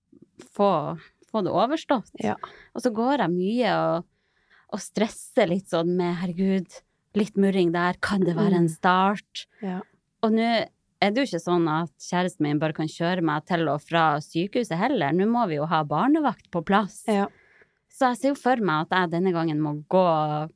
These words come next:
Speaker 1: mye lengre hjemme før vi kan dra på sykehuset, sånn etter at rien har startet og sånn,
Speaker 2: Ja.
Speaker 1: til barnevakta er på plass.
Speaker 2: Ja.
Speaker 1: Eh, nei, så det er mye sånn bekymringstanker også,
Speaker 2: Mm.
Speaker 1: selv om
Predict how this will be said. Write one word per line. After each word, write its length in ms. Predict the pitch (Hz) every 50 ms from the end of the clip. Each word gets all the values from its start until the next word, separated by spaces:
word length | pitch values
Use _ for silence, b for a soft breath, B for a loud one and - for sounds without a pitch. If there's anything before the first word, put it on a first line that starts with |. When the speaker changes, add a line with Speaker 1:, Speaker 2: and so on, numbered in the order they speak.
| _ _ -
Speaker 1:
mye 160 | 190 175 170 165
lengre 300 | 165 175 180 151 139 143
hjemme 760 | 147 139 147 170 185 196 214 220 220 208 190 170 160 156 156 - _ _ _ _ _ _ _ _ _ _ _ _ _ _ _ -
før 240 | - 220 202 196 180 160
vi 80 | 160
kan 160 | 156 180 170
dra 160 | 175 175 180 170
på 140 | - 175
sykehuset, 720 | - - 175 170 185 - 214 190 180 175 - 156 139 156
sånn 180 | 160 165 160 -
etter 280 | 175 - - - 170 156
at 100 | 151 -
rien 340 | 151 165 175 185 165 160
har 100 | 165 147
startet 600 | 147 - - - 160 180 220 - - 269 247 185
og 60 | 156 -
sånn, 300 | - - 160 165 180 170 - _ _ _ _ _ - 190
Speaker 2:
Ja. 60 | 185
Speaker 1:
til 80 | 170
barnevakta 580 | 160 156 151 165 185 190 202 208 202 _ - 135
er 40 | 151
på 140 | - - 156
plass. 480 | - 190 214 226 214 - - - - - _ 240
Speaker 2:
Ja. 180 | 220 214 214 - b b b b b b b b b _ _ _ _ _ _ _ _ _ - - -
Speaker 1:
Eh, 400 | 240 233 233 233 233 233 233 214
nei, 160 | - 160 151 - -
så 160 | - - 269
det 100 | 302 415
er 100 | 403 370 330
mye 380 | 302 294 294 285 294 320 302 277
sånn 260 | 247 233 233 233 220
bekymringstanker 1500 | 208 202 - 208 208 240 247 285 294 320 339 - - - _ _ - - - 339 370 392 294 - - _ 190 175 170 165 247
også, 260 | - 277 247 233 220 202
Speaker 2:
Mm. 260 | 180 170 170 185 185
Speaker 1:
selv 300 | - 226 214 226 196 170
om 400 | 160 160 160 165 180 175 180